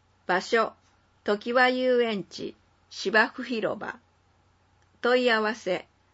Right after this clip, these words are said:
働くママ友プロジェクト、三年二組手芸クラブ。電話、零九零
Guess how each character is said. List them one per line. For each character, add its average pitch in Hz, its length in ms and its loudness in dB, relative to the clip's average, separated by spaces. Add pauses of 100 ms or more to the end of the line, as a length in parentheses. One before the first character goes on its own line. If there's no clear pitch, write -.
(360)
働 247 480 2
く 247 120 -2
マ 196 160 0
マ 233 180 -2
友 226 300 -2
プ 226 160 0
ロ 220 160 2
ジ 170 120 -2
ェ - 40 -8
ク - 140 -20
ト、 - 260 -10 (240)
三 247 380 0
年 240 260 0
二 226 140 -2
組 - 360 -6
手 - 200 -2
芸 240 240 4
ク 214 180 -2
ラ 175 160 -2
ブ。 - 260 -12 (1040)
電 214 380 0
話、 180 260 -2 (500)
零 254 280 4
九 208 360 0
零 147 360 -4